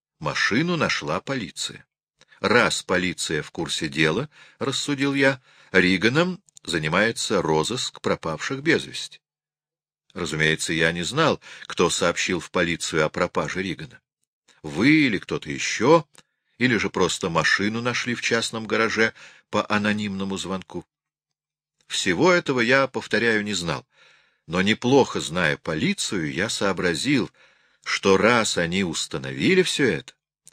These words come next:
то обязательно постараются разнюхать что-то ещё, тем более, что ваш шофёр, как выяснилось,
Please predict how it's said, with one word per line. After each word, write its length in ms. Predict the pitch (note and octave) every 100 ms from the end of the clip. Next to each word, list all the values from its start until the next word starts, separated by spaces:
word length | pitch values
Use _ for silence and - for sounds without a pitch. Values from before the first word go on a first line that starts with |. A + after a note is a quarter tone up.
| _
то 120 | -
обязательно 840 | D#2 C2 C2+ B1 E2+ D#3+ D#3+ D#3+ D#3
постараются 880 | C#3+ - B2+ B2 B2 A#2+ - A2+ - - - -
разнюхать 800 | E2+ F2+ D2 D2+ A2+ E3+ - D#3
что-то 560 | - - C#3+ C3+ -
ещё, 840 | B2 F2 G2+ - - E2 F2 D#2+ - _ _ - _
тем 260 | - E2 D2
более, 420 | B1+ E3 D#3 F#2
что 260 | D2+ - D#2
ваш 180 | D#2 -
шофёр, 560 | - C#2+ - C#3+ G3
как 240 | - F3 -
выяснилось, 640 | D#3 D#3 - C#3 C#3 -